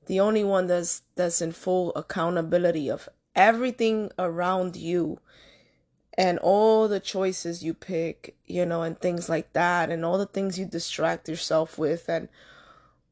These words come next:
you know, what you become emotionally available for, and everything, just everything. It all comes down to you. It doesn't come down to anybody but yourself. It doesn't come down to, you know,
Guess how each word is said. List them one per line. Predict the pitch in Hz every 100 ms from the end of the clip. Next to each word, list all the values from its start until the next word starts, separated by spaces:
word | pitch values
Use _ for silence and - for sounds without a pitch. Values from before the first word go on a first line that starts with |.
| -
you | 170 185
know, | 175 170 160
what | 156 175 214
you | 196
become | 185 175 - 185
emotionally | 170 160 165 170 165 170 175 165
available | 165 156 170 165 160
for, | - 170 170 170 165
and | 143 - -
everything, | 202 226 202 190 147 - 175
just | 180 175 -
everything. | 185 180 180 - 165 165
It | 170
all | 220
comes | 233 226 208 185
down | 180 180
to | - -
you. | 123 170 175
It | 151 _ _ - - - -
doesn't | 180 196
come | 180 202 185
down | 170 160 143
to | - -
anybody | 143 214 220 220 214 214 214 202 -
but | - 175 120
yourself. | 165 156 - 175 175 180 175
It | 135
doesn't | 156 170 165
come | - 170 175
down | 180 180 170 -
to, | 170 120 - _ _ _ _ _ _ - - - - _ -
you | 170 185
know, | 170